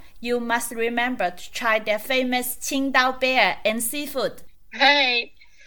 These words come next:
Speaker 2: Today in China Club session, let's introduce Qingdao Phoenix Equestrian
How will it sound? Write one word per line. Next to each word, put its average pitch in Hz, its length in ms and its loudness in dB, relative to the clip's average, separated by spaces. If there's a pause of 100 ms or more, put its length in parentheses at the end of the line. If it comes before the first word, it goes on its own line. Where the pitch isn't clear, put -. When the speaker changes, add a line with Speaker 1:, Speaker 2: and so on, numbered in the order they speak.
(120)
Speaker 2:
Today 277 500 6
in 220 220 -6
China 285 480 2
Club 240 300 0
session, 175 600 -2 (360)
let's 240 300 6
introduce 240 680 0
Qingdao 254 680 2
Phoenix 226 500 -2
Equestrian 214 640 0